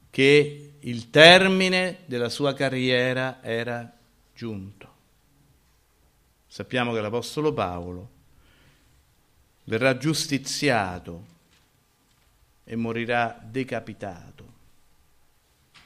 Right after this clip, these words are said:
Perché? Perché era cittadino romano e i romani non crocifiggevano i cittadini romani, ma li giustiziavano per decapitazione.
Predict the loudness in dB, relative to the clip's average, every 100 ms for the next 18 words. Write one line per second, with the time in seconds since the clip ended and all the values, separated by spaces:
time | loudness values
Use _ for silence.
0 | _ -20 -12 -10 -8 -6 -6 -8 -20 -20
1 | _ -20 -20 -20 -20 -20 _ _ -8 -2
2 | -2 -4 -6 -6 -6 -6 -6 -6 -6 -8
3 | -10 -12 -14 -20 _ _ -20 -20 -20 _
4 | _ -20 _ _ -8 -6 -4 -4 -2 0
5 | 0 -2 -4 -4 -6 -8 -6 -8 -10 -10
6 | -8 -6 -6 -6 -8 -10 -14 -14 -12 -12
7 | -12 -10 -12 -10 -12 -12 -12 -12 -12 -12
8 | -12 -12 -12 -12 -14 -8 -6 -4 -6 -8
9 | -12 -12 -10 -12 -12 -16 -18 -16 -16 -16
10 | -16 -20